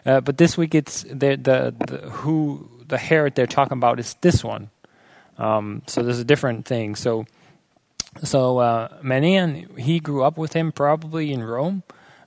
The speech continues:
Um, and so you have this, they're from many different backgrounds, both, both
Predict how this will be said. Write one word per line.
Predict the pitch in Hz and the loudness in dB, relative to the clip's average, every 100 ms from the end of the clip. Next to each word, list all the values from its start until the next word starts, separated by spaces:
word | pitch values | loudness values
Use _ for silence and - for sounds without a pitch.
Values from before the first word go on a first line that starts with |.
| - | -6
Um, | 123 123 120 117 113 - | -2 -2 -2 -4 -6 -6
and | 131 | 0
so | 151 | 2
you | 160 | 2
have | 160 220 180 - - - | 4 4 2 -4 -20 -4
this, | 160 - - - _ - - - - _ _ _ | -2 -2 -6 -14 _ -20 -20 -20 -20 _ _ _
they're | 135 175 | 2 4
from | 185 165 135 | 2 0 2
many | 151 196 254 | 2 4 4
different | 226 208 147 | 2 2 2
backgrounds, | 147 170 - 127 107 | 2 2 0 -4 -4
both, | - 156 165 143 127 - - | -2 -2 -2 -6 -8 -10 -6
both | 147 | -4